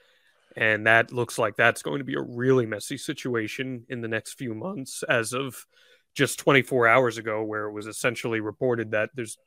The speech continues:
gonna be a long-term holdout here on the studio side to try to pressure writers. And I will say pressure there. Uh, so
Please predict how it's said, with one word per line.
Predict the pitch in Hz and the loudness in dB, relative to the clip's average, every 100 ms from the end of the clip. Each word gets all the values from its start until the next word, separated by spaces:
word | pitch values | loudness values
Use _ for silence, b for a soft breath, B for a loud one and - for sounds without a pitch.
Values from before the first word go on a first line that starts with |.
| - | -10
gonna | 113 | -6
be | 110 | -4
a | 107 107 _ | -4 -4 _
long-term | 120 120 120 113 127 110 110 | -4 -2 -2 -4 -6 -6 -4
holdout | 127 123 104 | -2 0 -2
here | 110 107 | -2 -6
on | 107 | -6
the | 101 | -8
studio | - 135 127 107 | -4 -2 0 -2
side | - 113 107 107 - _ _ _ | -2 0 0 -2 -10 _ _ _
to | - 117 | -14 -8
try | - 113 | -2 0
to | 110 | 0
pressure | - 127 - 113 | 0 0 0 0
writers. | 113 151 123 107 - - _ _ | 6 6 6 0 -6 -14 _ _
And | 110 | -8
I | |
will | 110 110 | -4 -2
say | - 110 | -2 -6
pressure | - 131 - 110 | 0 0 0 -2
there. | 107 110 b b b - | -2 -2 b b b -8
Uh, | - 151 | -2 -2
so | 117 - 175 139 135 | 0 4 8 8 6